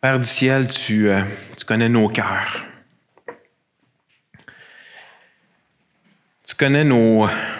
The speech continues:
nos faiblesses. Tu sais à quel point que c'est, c'est probablement l'une des, euh,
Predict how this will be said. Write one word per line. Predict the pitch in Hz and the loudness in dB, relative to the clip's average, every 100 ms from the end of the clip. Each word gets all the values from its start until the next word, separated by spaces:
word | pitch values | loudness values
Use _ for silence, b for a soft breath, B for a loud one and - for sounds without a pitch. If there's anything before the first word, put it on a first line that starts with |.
| B B B B | B B B B
nos | 120 120 | 0 0
faiblesses. | - 127 113 107 110 - - - - - _ _ _ _ _ _ _ _ _ _ _ _ _ _ _ _ _ _ _ _ b b b b b b | 0 0 2 0 0 -4 -8 -10 -14 -20 _ _ _ _ _ _ _ _ _ _ _ _ _ _ _ _ _ _ _ _ b b b b b b
Tu | - 147 | -6 -2
sais | - 180 | 0 2
à | 165 | 0
quel | 127 120 113 | 0 -2 0
point | 123 131 | 0 0
que | 123 107 | 0 -2
c'est, | - 110 110 107 101 | 0 2 2 2 0
c'est | - | -4
probablement | - - 131 117 120 113 113 117 | -2 -2 0 2 2 2 2 2
l'une | 117 127 135 | 2 2 2
des, | 110 107 104 | 2 2 4
euh, | 101 | 2